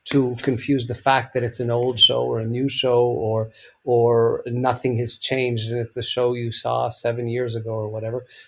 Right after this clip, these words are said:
So this one has developed since the last one, and, uh, there are different sequences and a different plot point. And so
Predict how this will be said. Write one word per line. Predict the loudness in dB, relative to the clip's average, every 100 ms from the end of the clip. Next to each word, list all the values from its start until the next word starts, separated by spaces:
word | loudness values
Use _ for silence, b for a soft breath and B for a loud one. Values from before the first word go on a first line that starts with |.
| B
So | 4 10 10
this | 10 4 0 -6
one | 0 2 4 2 -2 _ 0
has | 0
developed | 2 2 4 4 2 -2
since | -4 -4 -4
the | -4
last | 0 2 0 -6 -14
one, | -14 -12 -12 -12 b b b 2
and, | 6 6 6 2 0
uh, | 0 0 0 0 0
there | 0 0
are |
different | -2 -6 -8 -10 -10 -10
sequences | -6 -6 -2 0 2 2 2 2 0
and | -4 -2
a | -4
different | -6 -6 -6 -4 -4 -4 -10 b b _
plot | 2 2 2 -4
point. | -2 0 -2 -4 -6
And | -4 -2 -2
so | -2 2 4 4 2